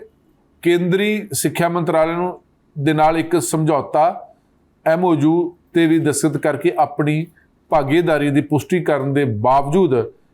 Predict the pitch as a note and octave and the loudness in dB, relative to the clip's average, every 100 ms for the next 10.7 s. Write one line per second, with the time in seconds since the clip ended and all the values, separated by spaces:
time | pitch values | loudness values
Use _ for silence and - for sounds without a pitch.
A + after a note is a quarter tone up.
0 | _ E3 E3+ F3 D3 D3 D3 D#3 D3 C#3 | _ -2 0 0 2 2 2 0 0 -2
1 | C3 C3 G2 C3 D#3+ D#3 C3+ D3 C#3 B2 | -2 -4 -2 2 2 2 -2 -2 0 2
2 | B2 B2 - _ C3 B2+ D#3+ D#3 - A#2+ | 2 0 -6 _ -4 -2 0 -2 0 -2
3 | A2+ C3 A#2+ A2+ G#2 G2+ - _ _ _ | 0 0 0 0 -2 -8 -10 _ _ _
4 | _ _ _ - C3 C3+ C3+ B2+ C3+ C#3+ | _ _ _ -4 0 2 2 0 0 0
5 | D3 - - _ - - C3+ D#3 D3+ C#3 | 0 -4 -12 _ -8 -6 -2 -2 0 0
6 | D3 C3 C3+ C#3+ C#3 - D3 - D#3+ C#3+ | 0 0 0 0 0 -2 -4 -2 -2 -2
7 | C3+ - _ _ - D#3 F#3+ F#3+ - - | -4 -12 _ _ -4 0 0 -2 -4 -2
8 | E3 D3+ C#3+ C#3 D#3 E3+ D#3 D3 C#3+ _ | 0 2 2 2 0 -2 -2 -4 -8 _
9 | _ B2 D3+ E3 E3 F#3+ F3 - E3 D#3+ | _ -4 -2 -2 -2 -2 -2 -4 -4 -2
10 | A3 F3 D3 C3+ C#3 C#3+ C#3+ | 0 0 0 0 0 -4 -6